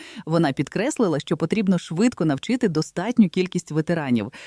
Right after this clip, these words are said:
Вони стануть інструкторами в середніх школах. Це допоможе патріотичному вихованню дітей і дасть роботу ветеранам.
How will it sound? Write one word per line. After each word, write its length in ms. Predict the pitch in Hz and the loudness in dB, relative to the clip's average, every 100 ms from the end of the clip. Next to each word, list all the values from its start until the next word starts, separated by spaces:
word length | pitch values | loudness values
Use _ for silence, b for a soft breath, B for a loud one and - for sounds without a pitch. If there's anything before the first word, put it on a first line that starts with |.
| 202 | -6
Вони 240 | 175 202 196 | 2 4 4
стануть 380 | 202 190 170 - | 2 0 -2 0
інструкторами 840 | 240 - 240 240 262 277 311 226 | 0 2 0 2 0 4 6 4
в 60 | |
середніх 440 | - 175 165 165 170 | 4 -2 0 -2 -4
школах. 500 | - 254 233 135 - | 0 2 4 2 -6
Це 160 | - 190 | -2 0
допоможе 480 | 165 170 165 165 156 | 2 2 0 0 0
патріотичному 800 | 165 - 160 240 220 185 151 143 | -2 0 0 0 0 2 2 2
вихованню 500 | 156 170 165 160 147 | -2 -2 0 2 2
дітей 480 | 147 - 247 285 - | 0 0 0 0 -2
і 100 | 185 | -2
дасть 380 | 156 240 - | 0 -2 0
роботу 420 | 185 147 185 254 208 | 0 2 0 2 0
ветеранам. 680 | 165 160 143 131 123 107 | 2 0 0 2 2 0